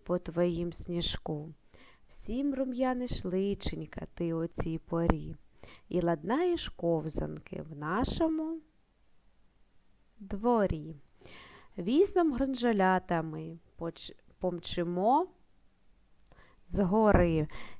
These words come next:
Снігом нас притрушують срібні явори. А коли натомимось в хату до тепла,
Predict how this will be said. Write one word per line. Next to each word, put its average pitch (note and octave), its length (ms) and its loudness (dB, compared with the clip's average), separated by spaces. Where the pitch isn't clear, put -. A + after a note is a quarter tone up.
Снігом F#3+ 680 6
нас E3+ 260 -2
притрушують F3 1040 -2
срібні F#3+ 720 -2
явори. D#3+ 720 0
А F3+ 120 0
коли C4+ 380 2
натомимось A3+ 1300 2
в - 60 -16
хату F#3 540 4
до F3 160 2
тепла, D#3 640 2